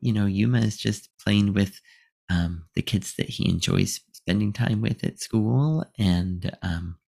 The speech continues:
you know, sometimes, sometimes just likes spending time by himself at school as well. But, you know, again, it's one of those things that as he gets older, one of those questions that might come up again. And,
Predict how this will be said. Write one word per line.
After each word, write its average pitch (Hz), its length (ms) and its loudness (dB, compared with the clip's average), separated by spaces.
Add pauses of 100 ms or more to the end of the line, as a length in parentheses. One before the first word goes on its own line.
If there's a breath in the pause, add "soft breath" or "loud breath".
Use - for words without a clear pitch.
(1160)
you 87 120 0
know, 87 120 0
sometimes, 95 500 -2 (360 loud breath)
sometimes 92 440 -2
just - 300 -2 (200)
likes 82 340 -2 (120)
spending 90 400 0
time 92 360 0 (340 loud breath)
by 87 100 2
himself 95 500 0
at - 120 -2
school - 240 -2
as 117 180 -2
well. 165 320 2
But, - 280 -2 (640 soft breath)
you 113 100 6
know, 101 340 4
again, 110 440 4
it's - 240 -2
one 107 120 0
of 101 80 -2
those 104 220 0
things 110 300 -2
that 95 220 0
as 90 220 0
he - 100 -4
gets - 240 -4
older, 104 460 0 (380)
one 107 120 -4
of 101 80 -4
those 98 220 -2
questions 98 520 -4
that - 160 -6
might 90 260 0
come 95 200 -2
up 95 160 -2
again. 95 420 2
And, - 180 -4